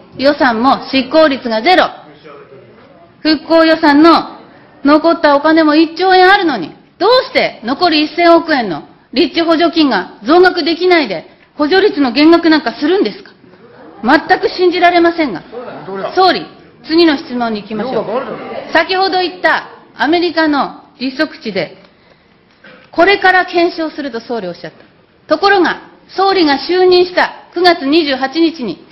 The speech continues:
私が質問してるんです、総理。これ以上、福島県民に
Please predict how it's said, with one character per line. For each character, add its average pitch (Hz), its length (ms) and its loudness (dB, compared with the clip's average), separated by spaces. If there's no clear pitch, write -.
私 349 520 -4
が 285 380 -4
質 - 220 -10
問 392 240 4
し - 60 -16
て 381 100 -2
る 381 100 0
ん 311 60 0
で 196 180 -10
す、 - 60 -20
総 233 180 -6
理。 156 120 -12
こ 349 140 2
れ 403 220 4
以 330 60 -4
上、 233 200 0
福 339 200 -4
島 349 260 4
県 349 220 2
民 226 160 -2
に 147 100 -8